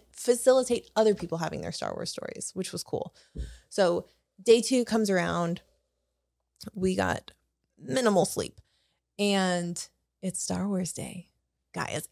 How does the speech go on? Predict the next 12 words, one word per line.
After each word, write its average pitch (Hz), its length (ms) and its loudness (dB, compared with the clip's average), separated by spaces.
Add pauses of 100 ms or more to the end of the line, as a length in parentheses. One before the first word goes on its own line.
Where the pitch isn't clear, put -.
album 220 380 6
comes 208 320 -2
out. 190 380 -2
We're 175 100 -8
going 160 260 -8
to 170 80 -12
Batuu - 680 -4
on 196 140 -2
May 185 140 -2
the 185 100 -4
fourth. 175 440 -2
There's 170 340 -4